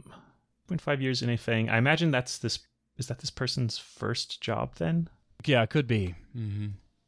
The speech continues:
Speaker 1: Enough credibility to take care of both of these problems. It, it, it sounds like they're saying, "Even if things go south at this startup, I have this two and a half year long stint at a fang company to kind of fall back on as, as credentials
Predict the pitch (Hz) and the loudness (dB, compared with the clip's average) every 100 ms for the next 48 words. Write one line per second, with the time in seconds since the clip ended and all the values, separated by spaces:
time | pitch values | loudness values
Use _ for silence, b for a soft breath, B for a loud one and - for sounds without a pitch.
0 | _ _ 127 131 - 123 113 113 113 104 | _ _ -4 -4 -2 -4 0 0 0 0
1 | 110 - 113 110 104 - 104 - - 98 | -4 -4 -4 -4 -4 -4 -4 -4 -6 -4
2 | 101 - - - - 139 170 170 151 135 | -4 -2 -4 -4 -4 0 4 6 4 2
3 | 123 135 120 113 101 - _ - 151 151 | 4 4 6 4 2 -2 _ -2 2 2
4 | 131 135 127 117 - 117 110 98 - 107 | 4 2 4 2 2 2 0 -2 0 2
5 | 98 95 - 101 101 92 95 - - - | 4 4 2 0 2 2 2 -2 -4 -2
6 | 110 95 95 - 95 92 87 87 85 - | 0 2 0 0 2 4 4 4 2 0
7 | 101 90 85 98 87 - 90 85 90 95 | 2 2 0 -2 -2 0 -2 0 -2 -2
8 | 87 - - 107 104 - 98 87 85 - | -4 -6 -6 -6 -6 -4 -2 0 -2 -2
9 | 90 87 92 113 - - 101 - - 92 | -2 0 -2 -4 -8 -4 -4 -2 -2 -2
10 | 87 - 107 - - | -2 -2 -4 -4 -6